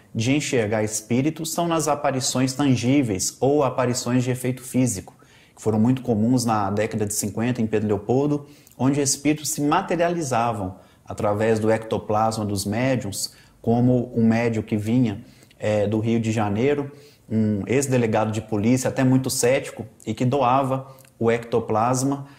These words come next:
para que houvesse aquelas aparições, inclusive aparições não apenas de espíritos, mas também de aparelhagem moderna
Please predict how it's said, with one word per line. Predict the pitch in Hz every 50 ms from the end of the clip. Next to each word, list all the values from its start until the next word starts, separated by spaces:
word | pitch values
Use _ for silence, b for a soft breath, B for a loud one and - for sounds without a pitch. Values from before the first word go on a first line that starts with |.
| B B B _
para | - 123 131 135
que | - - 147
houvesse | 147 151 147 120 113 117 120 120 120 -
aquelas | 120 117 113 113 120 120 110
aparições, | 120 113 - 120 117 117 110 - - 107 104 107 107
inclusive | 135 156 156 - 165 151 131 117 131 160 190 190 175
aparições | 165 170 - 147 135 131 123 - - 131 147 170 190 185 - - - B B B B B
não | 120 131 165 196 214
apenas | 208 190 - 156 160 180 196 196 196 185 - - - -
de | 135 131 160
espíritos, | 185 190 - - - - 135 127 123 110 - 104 - -
mas | 113 117 123 127 123
também | - 135 127 120 131 143 160 160 B B B B B B
de | 113 107 131 143
aparelhagem | 147 147 - 165 143 139 135 123 117 117 120 135 170 208 233 202 185 208 208 214 208 - -
moderna | 135 127 131 127 120 113 104 117 131 147 175 190 185 185 196 190 190